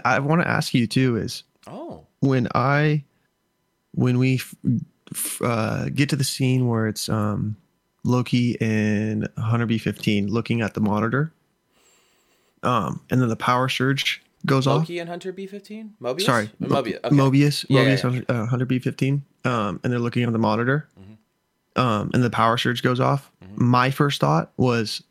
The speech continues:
Speaker 1: that was the reset.
Speaker 2: Ooh.
Speaker 1: So I was like, "Oh, now they're gonna start talking like it was, like, a normal thing."
Speaker 2: Mm-hmm.
Speaker 1: But then they kept talking. I was like, "Wait, what's happening?" You know?
Speaker 2: Yeah, yeah,
Speaker 1: It
Speaker 2: yeah.
Speaker 1: was,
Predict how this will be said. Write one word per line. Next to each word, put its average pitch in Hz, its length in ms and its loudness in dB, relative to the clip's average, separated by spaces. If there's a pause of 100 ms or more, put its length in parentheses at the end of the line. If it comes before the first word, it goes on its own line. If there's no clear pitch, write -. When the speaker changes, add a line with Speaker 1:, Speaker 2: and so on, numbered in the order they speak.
(120)
Speaker 1:
that 113 200 0
was 110 160 -4
the 104 80 -4
reset. - 540 -6 (920)
Speaker 2:
Ooh. 156 680 -18 (360)
Speaker 1:
So 135 200 2
I 123 140 2
was 123 120 -2
like, 104 300 -2
"Oh, 120 520 0
now 123 200 2
they're 120 100 2
gonna 117 120 0
start 113 240 -2
talking 110 380 0
like 104 160 -2
it 104 80 2
was, 95 120 0
like, 90 140 -2
a 98 60 0
normal 90 300 2
thing." - 340 -2
Speaker 2:
Mm-hmm. 110 240 -12 (420)
Speaker 1:
But 127 120 2
then 143 120 4
they 135 80 2
kept - 200 -2
talking. 120 320 2
I 107 40 0
was 101 100 -2
like, 98 120 -6
"Wait, 107 220 -6 (800)
what's - 200 -6
happening?" 117 420 -4 (180)
You 131 80 4
know? 127 80 2
Speaker 2:
Yeah, 101 160 2
yeah, 107 180 -4
Speaker 1:
It 127 100 2
Speaker 2:
yeah. 135 80 2
Speaker 1:
was, 123 200 -6